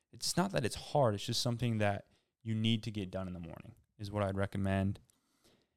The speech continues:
And then the second thing I would say is don't let perfectionism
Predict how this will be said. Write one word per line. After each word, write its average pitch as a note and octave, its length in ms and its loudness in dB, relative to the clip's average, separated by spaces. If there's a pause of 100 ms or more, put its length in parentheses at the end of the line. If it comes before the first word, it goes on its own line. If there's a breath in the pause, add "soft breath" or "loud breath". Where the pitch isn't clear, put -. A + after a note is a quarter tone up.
And A2+ 260 4
then G#2+ 360 6
the G#2 80 0
second A#2+ 420 4
thing A2+ 140 2
I G#2+ 100 6
would G#2 120 2
say G#2+ 340 2
is G2 380 -2 (180)
don't A2 340 0
let G#2 520 4
perfectionism F#2+ 1040 -2